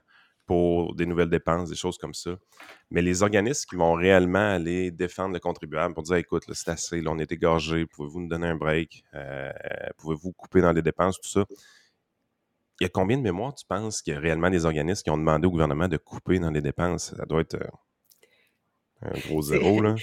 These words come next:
Speaker 2: <laughs> ben, c'est l'ex-, c'est l'exercice que je suis en train de faire, de distinguer les, c-, celles qui ont à cœur les finances publiques, puis une saine gestion, puis la réduction de la dette,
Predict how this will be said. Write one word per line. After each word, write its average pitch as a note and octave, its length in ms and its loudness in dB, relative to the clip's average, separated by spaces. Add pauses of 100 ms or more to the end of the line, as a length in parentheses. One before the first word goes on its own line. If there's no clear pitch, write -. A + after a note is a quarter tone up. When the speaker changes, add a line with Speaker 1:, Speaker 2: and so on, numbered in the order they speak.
(100)
Speaker 2:
<laughs> - 200 -20
ben, G3+ 120 12
c'est A#3+ 120 6
l'ex-, B3+ 360 6
c'est - 140 4
l'exercice A3+ 580 4
que B3 80 4
je A3 60 2
suis A3+ 80 2
en G3+ 80 6
train F#3+ 200 2
de F#3 40 2
faire, G#3+ 240 4
de G#3 140 4
distinguer F3+ 580 2
les, F3+ 380 2
c-, - 240 -6
celles G3+ 260 0
qui G3+ 140 -2
ont F3+ 80 4
à E3 100 8
cœur G#3 320 4
les G3 140 2
finances F3 360 -2
publiques, F3+ 360 -4
puis F3 100 -2
une D#3+ 60 0
saine G#3 340 4
gestion, F#3+ 500 2
puis F#3+ 140 -6
la D#3 120 2
réduction E3+ 500 -2
de F3+ 60 2
la D3 100 6
dette, F#3 340 2